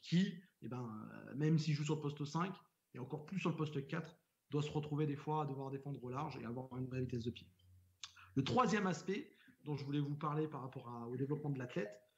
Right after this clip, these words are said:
c'est effectivement, euh, cette capacité à jouer à très haute intensité. Euh, je vous l'ai dit par rapport aux règles, la règle notamment des douze secondes et le fait qu'on soit sur dix minutes de temps de jeu effectif, eh ben, vous êtes sur une intensité qui est, qui est totale.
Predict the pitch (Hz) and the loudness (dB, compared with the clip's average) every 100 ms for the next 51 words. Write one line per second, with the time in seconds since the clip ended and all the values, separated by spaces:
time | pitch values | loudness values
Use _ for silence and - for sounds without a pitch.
0 | _ _ _ - 135 123 139 151 156 165 | _ _ _ -4 -2 -2 0 4 6 6
1 | 165 165 143 127 123 120 113 107 135 135 | 4 0 -2 -2 -2 -2 -4 -4 -4 -2
2 | 175 160 143 151 - 165 156 135 131 143 | 0 2 0 0 2 2 2 -4 0 0
3 | 131 - - 170 175 160 151 139 127 120 | 0 -6 -4 0 2 2 0 -4 -10 -12
4 | - - - _ _ _ _ 120 120 117 | -14 -16 -18 _ _ _ _ -8 -6 -6
5 | 123 - - 117 143 147 180 170 170 165 | -6 -12 -10 2 4 4 4 2 2 2
6 | 156 156 175 160 143 131 135 156 143 147 | 2 2 0 -2 -4 -4 -2 0 0 -2
7 | 156 156 123 120 170 - 208 165 185 190 | -2 -2 -4 -2 -2 0 2 2 2 0
8 | 147 151 156 - 156 156 - 151 - - | 2 4 2 -2 -4 -4 -2 -2 -2 -8
9 | 117 127 135 269 233 220 220 226 - 127 | -8 -6 2 6 8 8 4 -4 -8 -12
10 | - 160 147 151 135 127 - 190 - _ | -4 -2 0 -2 -2 -8 -10 -12 -14 _
11 | _ _ _ _ 113 131 131 120 135 147 | _ _ _ _ -6 -2 -2 0 0 0
12 | 123 123 123 123 - 147 147 - 110 110 | -2 -2 -4 -6 -2 0 0 -2 -2 0
13 | 120 117 127 123 107 | 0 0 0 0 -2